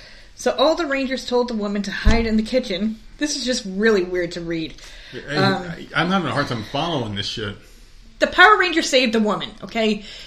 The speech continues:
Speaker 1: He came, this guy came in and attacked, uh, how high are you?
Speaker 2: Was
Speaker 1: It's
Speaker 2: it
Speaker 1: not
Speaker 2: a
Speaker 1: that
Speaker 2: real
Speaker 1: high.
Speaker 2: woman or was it a lady boy?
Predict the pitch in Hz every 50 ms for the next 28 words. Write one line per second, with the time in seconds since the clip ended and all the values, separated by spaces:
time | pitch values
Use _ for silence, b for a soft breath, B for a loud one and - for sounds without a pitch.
0 | B B - 269 359 381 370 - 370 349 330 247 - 294 339 339 - 339 311 320
1 | 330 320 - 349 349 339 247 226 233 233 226 240 - 226 220 214 208 - 233 262
2 | 262 254 247 - - 214 214 - - 381 415 330 233 233 214 196 175 165 151 143
3 | 123 107 170 147 151 226 - - - 254 113 147 202 214 196 220 226 233 214 196
4 | 165 165 147 151 113 101 104 120 156 143 113 95 98 90 82 82 90